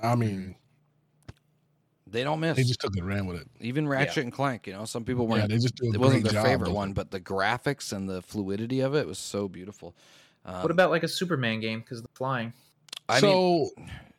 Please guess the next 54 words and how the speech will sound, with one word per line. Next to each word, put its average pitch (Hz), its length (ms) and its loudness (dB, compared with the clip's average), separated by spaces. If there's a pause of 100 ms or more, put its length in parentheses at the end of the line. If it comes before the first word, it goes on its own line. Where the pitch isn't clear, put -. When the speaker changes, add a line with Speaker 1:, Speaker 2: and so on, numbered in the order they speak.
(400)
Speaker 1:
I 156 80 6
don't 202 100 4
know 208 60 6
if 185 100 2
you 180 60 4
saw 170 220 6
on 113 80 -2
TikTok, 131 500 2
but 123 120 6
there's 170 280 6
somebody 143 360 6
who 127 80 4
has 143 300 6
it 180 160 2
in 151 160 4
ray 165 160 6
tracing, 202 580 2
or 131 380 4
Speaker 2:
Mm-hmm. 120 120 -4
Speaker 1:
it's 139 160 4
in, 143 200 4
um, 117 600 2 (320)
Speaker 2:
It 110 80 -4
was 117 80 2
Speaker 1:
what 113 60 2
is 110 60 2
Speaker 2:
from 135 120 4
Speaker 1:
it, - 20 2
Speaker 2:
a 110 60 2
Speaker 1:
real 147 100 6
Speaker 2:
tech 151 180 2
demo, 92 360 -4
yeah. 95 340 -8
Unreal 113 200 -2
Speaker 1:
It - 20 6
was 151 100 4
a - 40 2
Speaker 2:
Engine 196 180 4
Speaker 1:
tech 185 80 -2
demo, 214 320 4
Speaker 2:
five. 240 120 -10 (160)
Speaker 1:
and 143 140 4 (100)
it 175 100 2
Speaker 3:
Okay. 110 160 -2
Speaker 1:
definitely 180 360 2
can 180 220 4
be 156 100 6
done, 143 220 6
whoever 135 300 4
picks 113 200 0
that 120 160 2
up. - 220 -6
Speaker 2:
Mm-hmm. 101 360 -6
Speaker 3:
Okay. 135 200 -2